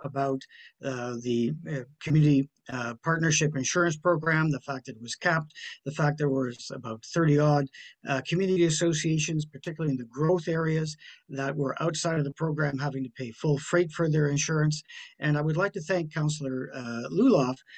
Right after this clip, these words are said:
for his leadership in, uh, recommending that staff conduct this review. This review came about because we showed up, the community association were contacting their councillors, and the committee was very,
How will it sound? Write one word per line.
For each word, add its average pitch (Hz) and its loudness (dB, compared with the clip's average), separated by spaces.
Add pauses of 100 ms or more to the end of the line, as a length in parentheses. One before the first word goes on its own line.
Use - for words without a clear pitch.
(160)
for 156 2
his 151 6
leadership 170 4
in, 147 2
uh, 127 -8 (240)
recommending 160 4
that 127 -2
staff 151 0 (100)
conduct 165 2
this 160 -4
review. 139 0 (460)
This - -10
review 151 0
came 151 -4
about 170 0
because 147 -6
we 131 -4
showed 131 -6
up, 196 2 (380)
the 147 -16
community 147 0
association 147 -2
were 110 -16
contacting 147 -4
their 120 -10
councillors, 180 2 (300)
and 156 2
the 156 2
committee 165 0
was 139 0
very, 147 2